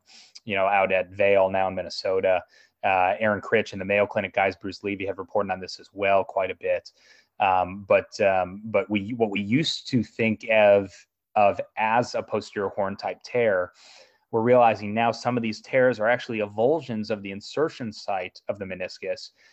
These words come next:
And even when we used to identify that that was the case, we never really understood the degree of damage that that does to the knee. So the, the medial side in particular, the root attaches back to the back, which you can see on the coronal image of where it would go down to insert down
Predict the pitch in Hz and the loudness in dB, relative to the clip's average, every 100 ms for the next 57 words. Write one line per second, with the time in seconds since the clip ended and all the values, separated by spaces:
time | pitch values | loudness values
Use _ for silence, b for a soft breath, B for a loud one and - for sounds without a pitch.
0 | b 101 120 143 123 117 110 120 123 104 | b -2 2 2 2 4 4 2 2 0
1 | 101 101 123 165 - 107 101 98 - 95 | 0 0 0 0 0 2 2 0 -2 -4
2 | 98 - - 135 113 - 104 110 117 117 | -6 -16 -6 -4 -4 -6 -2 -2 2 2
3 | 113 110 107 104 - 123 117 104 101 120 | 2 0 -2 -6 -2 2 2 0 -6 -8
4 | - 113 110 - 98 101 104 - 101 - | -4 0 0 -2 -6 -4 -4 -2 -4 -2
5 | 95 - 95 90 - 87 85 90 80 _ | -6 -4 -6 -6 -16 -18 -14 -16 -18 _
6 | b b b b - 98 95 101 - 110 | b b b b 0 0 2 0 -2 0
7 | 107 101 127 160 135 - 117 107 98 - | 2 4 4 4 2 4 2 2 -2 -6
8 | 120 110 95 92 90 90 92 135 139 - | -4 0 0 0 -4 -10 0 4 4 0
9 | - - 113 104 104 101 104 104 107 - | -16 -2 0 0 -8 -4 2 2 2 -4
10 | b b b _ _ 139 131 110 107 107 | b b b _ _ 0 0 2 2 2
11 | - 107 - - 104 - 113 101 - 113 | 0 -10 -10 -12 -12 -2 -2 -2 -2 -2
12 | 113 107 110 101 95 107 107 104 98 104 | 0 -2 -2 -4 -4 2 2 2 0 0
13 | 101 104 101 - 92 - - 107 - 101 | 2 0 0 -8 -16 -10 -4 -4 -4 -4
14 | 101 | -4